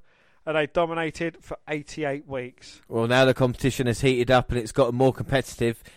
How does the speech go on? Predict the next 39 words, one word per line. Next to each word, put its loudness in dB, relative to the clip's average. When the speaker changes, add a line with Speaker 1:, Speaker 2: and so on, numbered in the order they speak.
Speaker 2:
than -2
he 2
had -2
hoped. 4
He -4
admits -2
to -6
being 2
complacent 0
and -4
not 2
easy 0
to -12
work 4
with, -4
in -8
not -6
saying -2
words, 0
but 0
he's -2
committed 2
to -12
turning -4
it 0
around. 0
Speaker 1:
Well, 4
we 2
get 2
a 0
Goldberg 4
and -6
Bret -2
Hart 2
recap. -2
Speaker 2:
Yeah, 2
Bret 4
Hart, 6
uh, 0